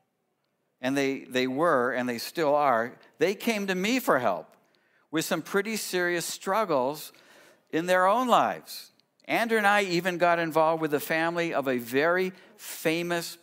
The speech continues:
pastor in Southern California whose daughter asked us to mediate some discussions around family abuse.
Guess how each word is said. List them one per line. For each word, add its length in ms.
pastor 760
in 180
Southern 440
California 800
whose 220
daughter 420
asked 440
us 360
to 140
mediate 840
some 180
discussions 920
around 380
family 420
abuse. 560